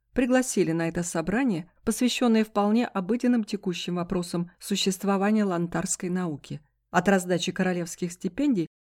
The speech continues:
до строительства полигона и лаборатории при университете. Полагаю, дело в том, что Лантар, в частности,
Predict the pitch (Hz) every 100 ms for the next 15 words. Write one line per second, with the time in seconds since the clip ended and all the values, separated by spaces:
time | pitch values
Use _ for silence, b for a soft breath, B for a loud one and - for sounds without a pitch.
0 | _ 180 208 - 208 196 190 185 190 185
1 | 185 190 175 175 165 - 170 160 160 160
2 | 160 214 254 247 190 185 175 185 - 190
3 | - 147 - 147 - _ _ _ _ _
4 | _ _ _ _ 190 190 185 185 180 185
5 | 190 233 240 - 185 180 190 240 277 -
6 | - 180 170 147 151 - 151